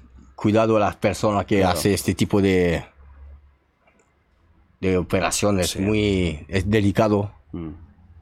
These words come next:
Speaker 1: Hay muchas personas que lo hacen, pero sí se puede.
Speaker 2: Quedar ciego,
Speaker 1: Es muy
Speaker 2: ¿no?
Speaker 1: sensible, sí.
Speaker 2: Claro. Eh, ¿el tema de la nariz te afecta mucho?
Speaker 1: No, igual. Yo todo lo que yo tengo,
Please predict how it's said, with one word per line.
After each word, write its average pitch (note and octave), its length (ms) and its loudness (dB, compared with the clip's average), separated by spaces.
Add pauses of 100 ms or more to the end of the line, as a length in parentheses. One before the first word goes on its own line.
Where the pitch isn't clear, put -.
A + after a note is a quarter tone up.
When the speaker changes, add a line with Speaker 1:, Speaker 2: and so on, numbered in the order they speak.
Speaker 1:
Hay F2 140 -2
muchas G#2 300 0
personas A2 340 0
que G#2+ 100 -2
lo F#2+ 160 2
hacen, A2 260 -2
pero F#2 400 -2 (1000)
sí A#2 160 -2
se G2+ 120 -4
puede. F2+ 680 -4 (680)
Speaker 2:
Quedar F2 200 -6
ciego, B2+ 320 0
Speaker 1:
Es G#2+ 60 2
muy A2 100 2
Speaker 2:
¿no? - 40 0
Speaker 1:
sensible, G2+ 360 2
sí. E2+ 180 -2 (120)
Speaker 2:
Claro. G2+ 340 -2 (680)
Eh, B2+ 200 0 (560)
¿el C3 140 -2
tema F3+ 240 2
de G#3 80 2
la C#3+ 80 2
nariz A2+ 500 -2 (360)
te D3 100 2
afecta C3+ 340 -2
mucho? A#2+ 320 -2 (540)
Speaker 1:
No, A#2 400 0 (240)
igual. A2 640 0
Yo A#2+ 220 2
todo D#3 160 2
lo D#3+ 100 2
que D3 140 2
yo B2+ 220 2
tengo, C#3 460 0